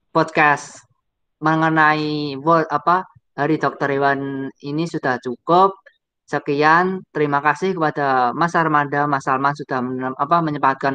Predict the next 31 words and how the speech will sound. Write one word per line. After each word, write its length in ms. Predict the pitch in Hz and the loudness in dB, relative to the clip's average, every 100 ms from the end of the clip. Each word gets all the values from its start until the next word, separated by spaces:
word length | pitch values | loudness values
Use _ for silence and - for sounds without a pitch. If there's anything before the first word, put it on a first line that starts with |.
| 135 | -2
waktunya 400 | 131 156 160 151 | -2 -2 0 0
untuk 220 | 139 135 - | -2 -6 -6
menjadi 480 | 147 139 139 143 139 | -8 -4 -2 -2 -2
narasumber 480 | 135 135 135 135 135 | -2 -2 -2 -4 -4
di 140 | 135 | -4
Explore 380 | 131 - - 139 | -4 -4 -6 -6
Speak, 440 | - _ - 151 | -6 _ -2 -2
Speak 320 | - - 156 | -2 -2 0
Up 220 | 151 147 - | 4 2 2
episode 320 | 135 - 143 139 | -6 -4 -4 -2
kali 380 | 131 120 117 135 | 0 0 0 0
ini. 240 | 160 190 190 - - - - | 0 0 -4 -16 -20 -12 -2
Dan 160 | 151 | 0
terima 180 | 160 175 | 4 4
kasih 300 | 175 175 160 | 4 4 0
juga 560 | 156 143 151 143 139 135 | -2 2 4 6 4 4
kepada 680 | 143 - 135 - 135 127 123 - _ _ - | 0 2 2 2 4 6 4 2 _ _ -2
pendengar-pendengar 720 | - 208 208 - 160 147 143 | 4 6 6 4 0 2 0
setia 480 | - - 143 135 127 | -2 -4 2 4 4
Explore 360 | - - 151 135 | 0 -4 -6 -6
Speak 160 | - | 0
Up, 160 | 147 170 - | 0 0 -4
Speak 320 | - - 147 - | -12 -4 -4 2
Up. 180 | 156 190 - _ _ _ - | 2 2 -4 _ _ _ -8
Eh, 240 | 143 139 135 | -4 -2 -2
sampai 340 | - 143 156 | -4 -2 -2
jumpa 440 | - 151 175 180 180 | -2 0 2 2 0
di 80 | |
Explore 400 | 147 135 - 156 | -4 -4 -4 -4
Speak 480 | - - - 160 160 | -4 -18 -6 -4 2
Up 220 | 151 147 | 4 4